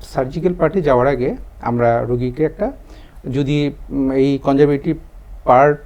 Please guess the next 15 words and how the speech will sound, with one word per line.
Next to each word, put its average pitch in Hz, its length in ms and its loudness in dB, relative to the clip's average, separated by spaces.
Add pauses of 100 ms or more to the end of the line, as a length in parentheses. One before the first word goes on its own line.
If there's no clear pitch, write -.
(260)
শেষ - 260 -2
করার 156 280 2
পরও 139 340 0
রোগী 127 300 -2
সুস্থ 175 320 -8
না 113 200 0
হয়, 120 200 -4
তার 113 360 0
জিনজিন 120 360 -2
রয়ে 117 240 2
যায়, 113 200 0
অবশ 113 260 -2
অবশ 117 280 -10
রয়ে 117 160 0
যায়, 123 140 -4